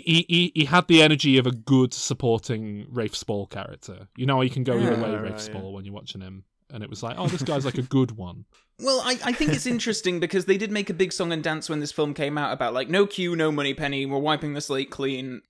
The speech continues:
Speaker 2: They were using the justification at the time of, like, "Oh, well, they're not in the book, so, or they're not big in the book anyway, so, um, we don't, uh, need them here." Um, at the time, I remember sort of being a little bit,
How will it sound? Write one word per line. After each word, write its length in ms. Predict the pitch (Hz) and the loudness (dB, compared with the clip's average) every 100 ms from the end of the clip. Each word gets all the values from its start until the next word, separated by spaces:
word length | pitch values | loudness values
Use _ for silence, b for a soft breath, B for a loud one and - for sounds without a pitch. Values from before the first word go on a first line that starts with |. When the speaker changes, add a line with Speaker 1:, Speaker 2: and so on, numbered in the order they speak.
| _ | _
Speaker 2:
They 80 | 202 | 2
were 60 | 220 | 4
using 300 | 226 240 226 | 2 0 -2
the 60 | 208 | -2
justification 580 | 196 - 175 190 170 | -4 -8 -4 -2 -2
at 60 | 160 | -4
the 60 | 147 | -4
time 240 | 170 147 | -2 -2
of, 80 | 143 | -2
like, 160 | 151 143 | -2 4
"Oh, 120 | 170 | 4
well, 240 | 165 165 | 6 4
they're 100 | 165 | 4
not 220 | 165 151 - | 2 2 0
in 160 | 151 | -2
the 100 | 147 | -2
book, 540 | 143 139 139 135 - - | -2 -4 -4 -6 -10 -12
so, 520 | - - 196 143 139 | -8 -4 0 0 0
or 140 | 139 135 | -2 -4
they're 100 | 139 | -8
not 220 | 131 - | -10 -8
big 160 | 143 139 | -6 -6
in 100 | 127 | -8
the 80 | 127 | -8
book 240 | 131 - | -8 -8
anyway, 380 | 135 135 131 131 | -8 -8 -8 -8
so, 380 | - 143 135 139 | -8 -6 -4 -4
um, 100 | 143 | -4
we 80 | 147 | -2
don't, 220 | 151 147 - - 117 | 0 -2 -8 -14 -6
uh, 240 | 139 156 151 | 0 2 2
need 220 | 160 151 | 0 -2
them 140 | 156 | -4
here." 460 | 156 - 208 151 147 - | -6 -2 0 2 2 4
Um, 360 | 160 160 156 - _ - | 4 2 -4 -8 _ -6
at 140 | 202 208 | -2 0
the 80 | 208 | 0
time, 320 | 214 233 277 | 0 0 2
I 80 | 240 | 0
remember 540 | 214 202 196 185 175 - | 0 0 0 0 -2 -8
sort 260 | - 175 151 | -6 -2 -2
of 120 | - | 0
being 180 | 170 160 | 0 2
a 60 | |
little 220 | 160 147 143 | 2 2 2
bit, 320 | 151 147 | 2 2